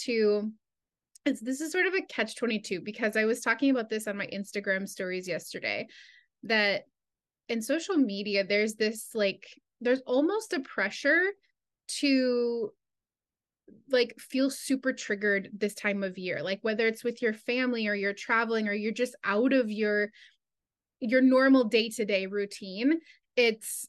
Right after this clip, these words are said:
eh, there's a lot of, like, holiday survival and, um, oh my gosh, what are some of the other things that you've been seeing online? It's just very, like, almost dense energy or, like,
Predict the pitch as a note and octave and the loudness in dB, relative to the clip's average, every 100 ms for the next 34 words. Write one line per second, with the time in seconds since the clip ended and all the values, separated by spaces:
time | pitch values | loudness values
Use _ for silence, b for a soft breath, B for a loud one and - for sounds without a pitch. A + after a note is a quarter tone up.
0 | - F#3+ F#3 A#3+ A#3+ A#3+ A#3 G#3 G#3+ C4 | -10 -4 -2 2 2 2 2 2 4 2
1 | A3 F#3+ F3 - _ _ - C4+ C#4+ C#4 | 2 -2 -2 -8 _ _ 0 4 6 6
2 | C4 B3+ - C4 G3+ G#3+ B3+ A3+ G3+ G3 | 6 4 0 0 2 4 4 4 2 2
3 | F#3 E3+ - A3 G#3+ G#3 G#3+ G#3+ B B | 0 -4 -4 -2 0 -2 -4 -8 B B
4 | B - G#3+ G#3+ A3 G#3 G3 G3 G3+ _ | B -4 0 2 2 0 -2 -6 -10 _
5 | _ _ _ _ - C4+ B3 G#3 - A#3 | _ _ _ _ 2 4 4 0 0 2
6 | D4 D4+ D#4+ C4+ F#3 G#3+ A3+ G#3 G3 F#3 | 2 2 2 2 0 -2 -4 -6 -4 -6
7 | F#3+ G3 G3 - F#3+ F#3 F3+ F#3+ B2+ G#2+ | -4 -4 -4 -4 -4 -2 -6 -4 -4 -4
8 | G3+ - A3+ G#3+ A3 A3+ B3 C4 C4 C4+ | -6 -6 -6 0 2 6 6 6 4 0
9 | b b _ _ _ _ _ - A3 G3 | b b _ _ _ _ _ -2 -2 -2
10 | - _ - B3+ C#4+ C4+ C4 - A#3 G#3+ | -12 _ 2 8 8 8 2 -12 -8 0
11 | G3 B3+ C4 G3+ G#3+ A#3+ A#3 E4 E4+ C#4+ | 2 2 2 2 2 0 -2 -2 2 2
12 | G#3 F#3+ F#3 | 2 -4 -6